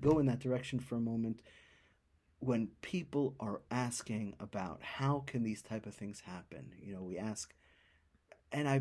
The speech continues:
I, uh, maybe this is left field, but I think it's important to say, because I feel like this war and the atrocities that happened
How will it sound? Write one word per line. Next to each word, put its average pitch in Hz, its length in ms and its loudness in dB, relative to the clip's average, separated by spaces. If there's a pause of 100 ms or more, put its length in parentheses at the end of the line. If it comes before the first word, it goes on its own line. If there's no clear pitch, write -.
I, 139 280 4
uh, 135 80 0 (100)
maybe 165 240 2
this 135 180 4
is 117 120 0
left 104 180 2
field, 95 400 -2
but 120 80 0
I 120 60 0
think 151 160 0
it's 135 100 0
important 110 440 -2
to - 80 -14
say, 87 360 -8 (800)
because 113 640 0
I 120 100 -4
feel 139 240 4
like 120 280 6 (920)
this 147 260 2
war 139 580 8 (100)
and 117 160 2
the 113 140 2
atrocities 143 760 0
that 123 120 2
happened 131 520 2